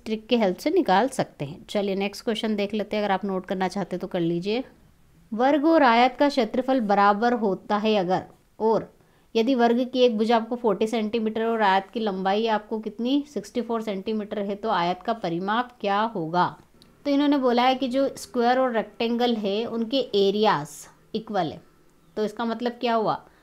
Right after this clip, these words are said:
स्क्वायर का एरिया कितना होता है, भुजा का स्क्वायर,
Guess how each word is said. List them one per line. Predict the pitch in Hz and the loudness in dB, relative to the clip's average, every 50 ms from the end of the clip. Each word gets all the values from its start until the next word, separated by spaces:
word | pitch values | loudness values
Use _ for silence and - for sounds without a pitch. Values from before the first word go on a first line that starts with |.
| _ _ _ _ _ _ - | _ _ _ _ _ _ -20
स्क्वायर | - - - 220 220 233 233 | -12 -4 0 2 2 4 2
का | 233 254 247 | 2 2 2
एरिया | 240 240 254 254 | 4 4 2 2
कितना | 247 254 240 240 240 240 | 0 -2 -2 0 0 0
होता | 240 226 220 233 208 | 0 0 0 0 0
है, | 175 175 | 0 0
भुजा | 185 208 202 202 226 226 220 | 0 0 0 2 2 2 2
का | 226 - 240 | 0 -2 -2
स्क्वायर, | - - - - 110 - | -4 -4 -4 -2 -2 -2